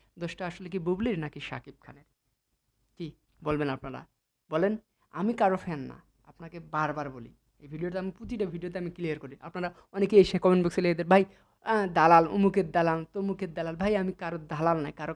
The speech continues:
খাই না, কারো পড়ি না। সেটা আপনারা কি মনে করেন সেটা আমি জানি না, কিন্তু আমি কারো দালাল না, যেটা সত্য কথা, কথা এটা আমি বললাম। দেখেন আজকে বুবলিকে, মানে, যারা ওই একতরফাভাবে, মানে, নোংরামি করেন,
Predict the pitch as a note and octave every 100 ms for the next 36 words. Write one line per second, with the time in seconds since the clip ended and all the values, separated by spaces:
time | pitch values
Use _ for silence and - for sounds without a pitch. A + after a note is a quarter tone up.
0 | - - E3 F#3+ G#3+ F#3 E3+ _ D3+ C3+
1 | B2+ - _ _ _ F3 E3 E3 D#3 F3+
2 | - _ _ _ _ _ _ _ _ _
3 | _ _ _ - A#3 G#3 G#3 G3+ A3 A3
4 | F#3 D#3+ E3 D#3+ F3 A#3 A3 F#3+ F3+ D#3+
5 | D3+ D#3+ D3 C#3+ C3+ F3 F3 - A3+ -
6 | A3 G#3+ D4 - _ _ - F3+ G3 G#3+
7 | - _ _ _ - F#3+ F#3 F3 D#3 C#3+
8 | C3 E3+ F#3+ A3+ A3 F3 F3 F#3 G3+ G3+
9 | F3 D#3+ D3+ C#3+ D3+ C#3+ C3+ _ _ _
10 | _ _ _ G#3 G#3+ F#3+ - G3 F3 G#3
11 | F3+ D#3 B2+ - E3+ E3+ F#3+ G3 F#3 G3
12 | F#3+ E3+ - D3 B2